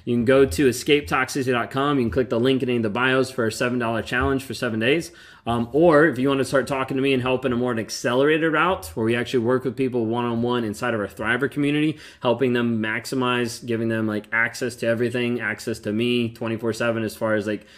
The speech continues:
text or, like, doing one-on-ones, like, that's all built into our Thriver community. If you want to talk about that, you can go to rawmotivations.com, w w w dot raw motivations dot com. Click on the one-on-ones. Would love to be able to work with you.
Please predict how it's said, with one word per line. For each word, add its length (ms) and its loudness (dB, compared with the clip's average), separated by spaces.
text 420 0
or, 340 2
like, 240 -4
doing 260 2
one-on-ones, 720 2
like, 140 -4
that's 180 -2
all 140 0
built 340 -2
into 240 -4
our 140 0
Thriver 420 -4
community. 480 -6
If 80 -12
you 60 4
want 220 2
to 80 0
talk 240 0
about 220 0
that, 220 2
you 60 -4
can 80 0
go 80 2
to 80 0
rawmotivations.com, 1300 0
w 220 2
w 0 -
w 160 0
dot 400 -2
raw 160 0
motivations 440 0
dot 200 -4
com. 280 -2
Click 180 2
on 60 4
the 60 4
one-on-ones. 580 2
Would 100 -4
love 140 0
to 60 -4
be 40 6
able 140 2
to 20 0
work 220 2
with 80 0
you. 280 4